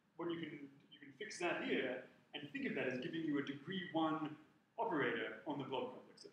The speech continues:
lifts you up, uh, from K chains to K plus one chains. Uh,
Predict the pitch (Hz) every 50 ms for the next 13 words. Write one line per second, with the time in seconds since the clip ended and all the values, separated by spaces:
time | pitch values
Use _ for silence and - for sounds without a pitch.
0 | - 143 139 - - - 123 120 113 117 - - - - - - _ _ _ _
1 | _ _ - 117 113 113 - 120 117 113 - 117 113 117 - 117 113 107 - -
2 | - - 107 110 - - - - - - - - - - _ _ - _ - -
3 | - _ _ _ _ _ _ _ _ _ _ _ _ _ _ _ _ _ _ _
4 | _ _ _ _ _ _ _ _ _ - - 58 -